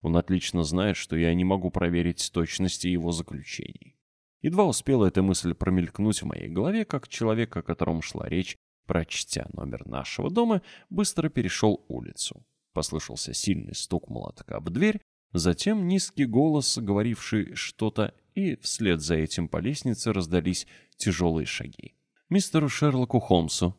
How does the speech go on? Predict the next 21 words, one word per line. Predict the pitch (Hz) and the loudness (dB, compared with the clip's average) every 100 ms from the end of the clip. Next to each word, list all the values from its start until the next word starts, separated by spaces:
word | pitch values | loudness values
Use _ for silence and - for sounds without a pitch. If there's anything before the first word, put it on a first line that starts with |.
| - | -4
произнес | 87 82 85 80 | 0 2 2 0
человек, | - - 62 64 95 - | 0 -2 0 0 -2 -4
входя | - 87 76 | -2 0 0
в | - | -4
комнату | - 80 92 - 208 | -4 -2 -2 -2 -2
и | 196 | -2
протягивая | - 135 - 123 107 98 | -2 -4 -2 -2 2 2
конверт | 87 90 82 85 - | 2 0 2 0 0
моему | 147 156 143 139 | -2 -2 -2 -2
другу. | - 50 - - _ _ _ _ _ | -4 -6 -12 -18 _ _ _ _ _
Для | 78 82 | -2 2
меня | 82 78 76 67 | 4 4 2 0
представлялся | - - - - 60 57 71 - - - | -4 -8 -6 -4 -4 -4 -6 -4 -6 -4
очень | 82 - - - - | -4 -4 -8 -10 -6
удобный | 85 78 - - 90 | -6 -4 -6 -4 -8
случай | - - 214 - 90 - - - | -6 -4 -4 -2 -4 -4 -12 -6
зажать | 90 101 92 85 78 - | 0 2 2 0 -4 -4
рот | 82 110 135 | -2 -2 0
моему | 95 95 95 98 | 0 2 2 0
хвастливому | - 120 - - 95 104 113 | -2 -4 -4 -2 -2 0 -2
сожителю. | 107 - 135 90 - - - | -2 -4 -4 -4 -6 -10 -14